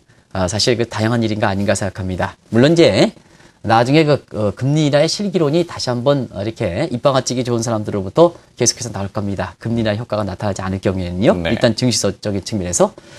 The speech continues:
Speaker 1: 근데 한 가지 말씀을 드리면 지금은 세계 각국들의 중앙은행이 경기 부양이면 앞서 말씀드린 같이 확실하게 그쪽으로 경기 부양을 쏠리긴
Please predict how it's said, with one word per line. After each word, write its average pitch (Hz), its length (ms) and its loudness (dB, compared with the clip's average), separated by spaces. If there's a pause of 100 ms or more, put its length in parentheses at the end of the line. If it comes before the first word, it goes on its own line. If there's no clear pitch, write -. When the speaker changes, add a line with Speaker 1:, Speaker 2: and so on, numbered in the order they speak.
(500)
Speaker 1:
근데 170 300 4 (300)
한 185 120 0
가지 185 160 6
말씀을 143 300 4
드리면 147 280 4 (440)
지금은 180 320 6
세계 196 240 4
각국들의 - 560 -2
중앙은행이 139 840 0 (380)
경기 160 540 4
부양이면 165 680 4
앞서 165 180 2
말씀드린 151 300 0
같이 143 220 -6
확실하게 175 920 0 (560)
그쪽으로 190 720 4 (100)
경기 147 260 -2
부양을 156 320 4
쏠리긴 220 560 -2